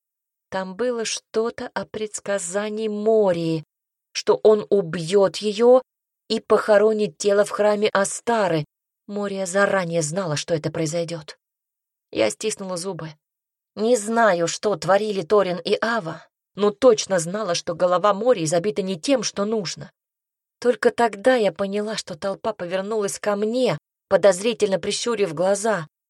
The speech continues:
Айрон приобнял меня одной рукой и положил ладонь на рукоять шпаги. Толпа вокруг скандировала имя Мории, пока Айрон выводил меня из зала, прикрывая своей мощной рукой, как щитом.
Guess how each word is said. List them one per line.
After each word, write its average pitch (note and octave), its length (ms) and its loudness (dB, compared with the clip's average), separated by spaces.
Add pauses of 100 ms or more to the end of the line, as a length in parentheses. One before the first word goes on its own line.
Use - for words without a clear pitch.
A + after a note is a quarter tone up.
(480)
Айрон G#3 400 2
приобнял G#3 520 0
меня F#3 220 -2
одной F3+ 220 -4
рукой G#3+ 440 0
и D#3+ 80 -8
положил G3 440 0
ладонь G3 360 2
на F3+ 80 4
рукоять F3 360 2
шпаги. D#3+ 480 -10 (800)
Толпа G#3 360 4
вокруг A#3 440 2
скандировала G3+ 640 0
имя G#3 340 -2
Мории, G3 500 -6 (280)
пока F#3+ 320 0
Айрон G#3 400 2
выводил G3 500 2
меня F3+ 220 -2
из F3 200 -8
зала, F#3+ 380 -4 (400)
прикрывая B3 520 6
своей A3 320 0
мощной G#3 360 0
рукой, F#3+ 360 2
как - 180 -4
щитом. D#3 520 -8